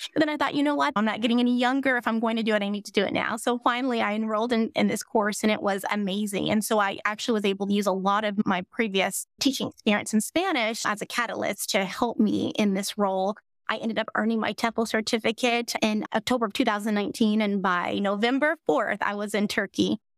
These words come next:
So it was a really quick kind of segue there. And I was just ready to jump in and just let this experience develop me. And it really, truly has. But again, I'm so thankful for the experience. I actually went with International tefl Academy. And it was just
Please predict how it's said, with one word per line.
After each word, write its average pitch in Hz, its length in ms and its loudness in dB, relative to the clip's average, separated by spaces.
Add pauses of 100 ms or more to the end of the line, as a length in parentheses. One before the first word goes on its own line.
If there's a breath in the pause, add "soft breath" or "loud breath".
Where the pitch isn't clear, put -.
So 220 280 0
it 233 140 0
was 226 180 2
a 202 100 2
really 233 240 0
quick - 640 0
kind 220 180 0
of 202 60 -6
segue 214 560 0
there. 202 420 2
And 214 140 2
I 208 80 0
was 247 200 -2
just 233 200 -4
ready 214 220 0
to 196 80 0
jump 196 280 -2
in 202 280 0
and 202 120 2
just 202 320 -4
let 202 460 0 (100)
this 208 220 0
experience 208 880 -2
develop 208 520 -2
me. 226 360 2
And 220 100 2
it - 120 -2
really, 233 320 2
truly 202 360 0
has. 202 480 -2 (160)
But 214 260 2
again, 208 280 0
I'm 202 160 0
so 208 200 -2
thankful 208 320 -2
for 208 160 -2
the 214 80 -4
experience. 208 480 0
I 208 40 0
actually 214 200 -2
went - 140 -2
with 214 160 0
International 202 520 0
tefl 220 300 0
Academy. - 500 -4 (120)
And 202 300 0
it - 120 -4
was 214 120 0
just - 360 -4